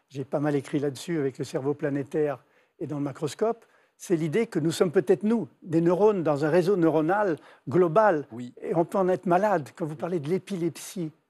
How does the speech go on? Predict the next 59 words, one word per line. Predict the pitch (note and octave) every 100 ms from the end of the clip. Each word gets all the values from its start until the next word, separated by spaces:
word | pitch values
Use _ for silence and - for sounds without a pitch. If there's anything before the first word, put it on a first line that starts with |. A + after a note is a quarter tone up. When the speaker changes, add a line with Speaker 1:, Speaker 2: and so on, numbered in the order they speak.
| _
Speaker 2:
Oui, | A#2+ B2+ F#3+ -
ah, |
Speaker 1:
globale, | B2 E3+ D3 G#3+ B3 E3
Speaker 2:
oui. | D3 -
Speaker 1:
le | F3
fait | D3 F#3
du | C#3 D3+
manque | F#3+ A3+
d'information, | E3+ E3 - D3+ D#3+ D3 E3+ D#3+
d'une, | C3 D3 E3
l'impossibilité | F3 F3 D#3+ D#3 D3 D#3
de |
s'informer | - D3 E3 D#3
parce | D#3 C3+
qu'il | -
y |
a | C#3+
trop | - - B3+ G3+
d'informations, | D3 C3 D3+ C#3+ B2 A2+
Speaker 2:
Absolument, | D#3+ D3+ D3 D3+ D3+
et |
c'est, | A2 C3
Speaker 1:
c'est | F3 -
une | E3+
Speaker 2:
et |
Speaker 1:
forme | - - -
Speaker 2:
j'ai | D3
découvert | F#3 G3 F#3+ F3
dans |
votre | D3 A3+
Speaker 1:
sociétale |
de | A#3+
Speaker 2:
livre | E3+
que |
Speaker 1:
maladie | E3+ E3 E3
Speaker 2:
vous-même, | G#3+
vous | A3+ D3+
aviez | C#3
Speaker 1:
sociétale. | D#3 D#3
Speaker 2:
utilisé | E3
cette | G3 D#3+
analogie | B2+ A#2 A#2+ D3+ C4+ C4+ -
Speaker 1:
J'ai | E3
utilisé | C#3+ C#3+
Speaker 2:
entre | C#3 D#3
le | C#3+
Speaker 1:
cette | E3
Speaker 2:
microcosme | D#3+ D3+ E3+ F3+ D3
Speaker 1:
analogie. | B2
Speaker 2:
de | B2+ B2
la, |
du | A#2+
cerveau | B2 A#2+ D3+
et | F#3+
le |
macrocosme | C#3+ C3 B2+ F3+
de | C3
la |
société, | B2 C3+